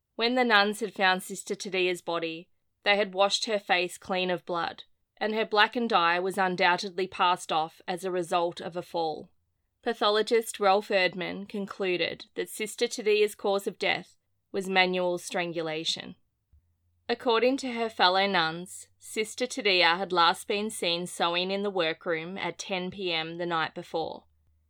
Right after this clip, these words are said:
If the nuns discovered the body between six and seven A M, then there was an eight to nine hour window where her death had occurred. The crime scene had been compromised.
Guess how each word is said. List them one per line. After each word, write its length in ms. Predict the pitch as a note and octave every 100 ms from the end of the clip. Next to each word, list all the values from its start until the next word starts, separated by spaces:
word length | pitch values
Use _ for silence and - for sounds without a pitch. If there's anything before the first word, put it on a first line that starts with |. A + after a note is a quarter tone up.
| _ -
If 140 | A3+ -
the 100 | G#3+
nuns 380 | G3+ G3+ A#3
discovered 480 | - A#3+ - G3 G#3
the 80 | G#3
body 380 | G3+ F3+ F3+ G#3
between 380 | A#3 - F#3+ F3
six 400 | - G3 - G#3
and 120 | G3+
seven 320 | - F#3 F#3
A 220 | F#3 F#3
M, 300 | E3 D#3 F#3 _ _ _ _ _
then 140 | - G#3+
there 100 | G#3
was 140 | G#3
an 100 | G#3 -
eight 240 | G3 -
to 140 | - G#3+
nine 280 | F#3 F3+
hour 240 | F3+ F3+ F3+
window 540 | F3 F3 F3 F3+ -
where 180 | F3 F3
her 140 | F3+
death 320 | F3 F3 E3 -
had 140 | F3
occurred. 520 | E3+ - F3 E3 D#3 - _ _ _ _ _ _ _ _ _ _ _ _ _
The 80 | -
crime 360 | - A#3 G#3+ A#3+
scene 320 | - G#3+ A3+
had 160 | A3+ F#3
been 200 | F3+ E3+
compromised. 960 | F#3 F3 F#3+ E3+ D#3+ - - - -